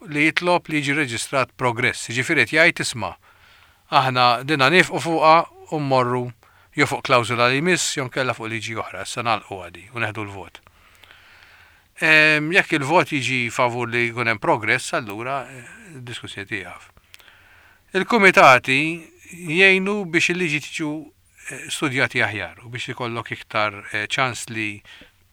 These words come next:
tifli numru ta' liġijiet. Imma il-, il, il, il-Parlament qiegħed hemm biex ixandar l-ewwel nett għall-pubbliku, jkun jaf x'inhuma l-liġijiet li hu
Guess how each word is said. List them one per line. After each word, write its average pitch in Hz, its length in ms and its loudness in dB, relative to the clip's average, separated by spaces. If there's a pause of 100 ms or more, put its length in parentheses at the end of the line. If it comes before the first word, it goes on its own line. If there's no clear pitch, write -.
tifli 131 480 -2
numru 113 400 -8
ta' 113 100 -6
liġijiet. 98 600 -12 (1300)
Imma 170 360 4
il-, 156 300 0
il, 147 460 -2
il, 151 480 -2
il-Parlament 156 540 4
qiegħed 139 260 0
hemm 101 200 -2
biex 156 260 4
ixandar 135 420 6
l-ewwel 120 320 -2
nett 90 520 -14 (840)
għall-pubbliku, 127 1200 -4
jkun 175 240 0
jaf 156 240 6
x'inhuma 143 720 -2
l-liġijiet 131 440 -4
li 123 120 -6
hu 123 240 -8